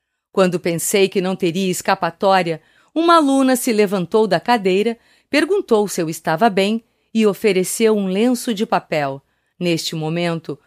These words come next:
o grande peixe foi perdendo aos poucos o contorno do corpo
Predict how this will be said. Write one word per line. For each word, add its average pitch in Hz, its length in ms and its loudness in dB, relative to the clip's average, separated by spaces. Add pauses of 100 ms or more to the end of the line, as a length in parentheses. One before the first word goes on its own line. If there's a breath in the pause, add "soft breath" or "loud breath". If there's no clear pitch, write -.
(260)
o 160 60 -8
grande 190 500 0
peixe 202 580 0
foi 262 200 2
perdendo 285 520 2
aos 277 240 2
poucos 262 540 0
o 247 80 2
contorno 185 720 0
do 233 100 -4
corpo 262 640 0